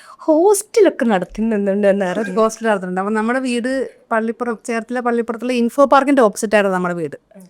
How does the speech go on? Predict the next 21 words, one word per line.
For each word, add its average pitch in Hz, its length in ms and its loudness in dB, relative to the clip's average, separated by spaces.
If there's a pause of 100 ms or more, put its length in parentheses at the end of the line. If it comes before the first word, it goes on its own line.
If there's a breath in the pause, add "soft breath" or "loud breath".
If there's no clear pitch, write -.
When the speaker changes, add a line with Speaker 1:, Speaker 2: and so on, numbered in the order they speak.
(200)
Speaker 2:
അപ്പൊ 202 140 2
ഇൻഫോ 247 320 4
പാർക്കിന്റെ 262 380 4
പണികളൊക്കെ 254 440 2
ഇങ്ങനെ 254 160 2
നടന്നുകൊണ്ടിരിക്കുമ്പം 233 680 0
അതിന്റെ 226 220 2
ഒരു 233 100 -2
ഹെഡ്, 220 260 0
ഏഹ്, 208 520 -2 (280)
മ-, - 360 -6
ജോയിച്ചാൻ്റെ 220 360 0
ഒരു 208 60 -2
കൂട്ടുകാരൻ, 202 460 -6
സ-, - 180 -14
സാറ് 202 260 -2
പറഞ്ഞ്, 202 320 -4 (400)
"മാത്യു, 196 320 -4
ഇവിടെ 226 240 2
പെൺകുട്ടികൾക്ക്, 254 580 2
ഏഹ്, 214 720 0